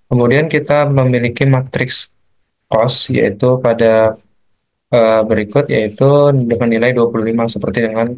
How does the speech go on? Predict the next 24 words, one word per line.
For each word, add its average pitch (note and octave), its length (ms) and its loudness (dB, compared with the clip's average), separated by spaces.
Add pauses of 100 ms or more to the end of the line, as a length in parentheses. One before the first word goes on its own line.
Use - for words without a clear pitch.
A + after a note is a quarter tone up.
(100)
cost - 360 -2 (200)
yang A2+ 160 -2
kita A2 160 -2
ketahui A2 480 -2
dari A2 200 0
soal, A#2 360 0
yaitu A2+ 320 0
dua A2 160 -2
puluh G#2+ 200 -4
lima G2+ 120 2
dolar. G2 320 2 (680)
Nah, A#2 160 0 (1120)
kita C#3+ 320 0
akan D3+ 160 0
menentukan B2+ 400 0
apakah, A#2+ 400 -2 (480)
em, A#2 640 2
solusi C#3+ 400 0
optimal C3 320 0
sebelumnya A#2+ 400 0
akan A#2+ 160 -6
tetap A2 240 -2
optimal. A2 480 -4 (480)
Nah, A2 240 -2